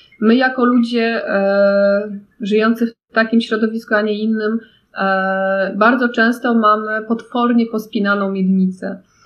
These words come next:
E, i mało kto zastanawia się z jeźdźców, e, jak bardzo istotny jest ten element,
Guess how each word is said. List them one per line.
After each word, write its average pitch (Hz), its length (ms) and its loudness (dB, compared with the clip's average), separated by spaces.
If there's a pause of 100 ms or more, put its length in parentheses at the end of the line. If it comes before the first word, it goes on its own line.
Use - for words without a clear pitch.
(300)
E, 190 300 -2
i 208 40 2
mało 254 500 2 (360)
kto 254 320 0 (140)
zastanawia 240 600 0
się 233 140 -2
z 220 80 -8
jeźdźców, 254 540 -2 (160)
e, 202 920 -2 (460)
jak 226 320 0
bardzo 247 320 2
istotny 233 480 -2
jest 226 260 -4 (920)
ten 226 220 2
element, 240 560 2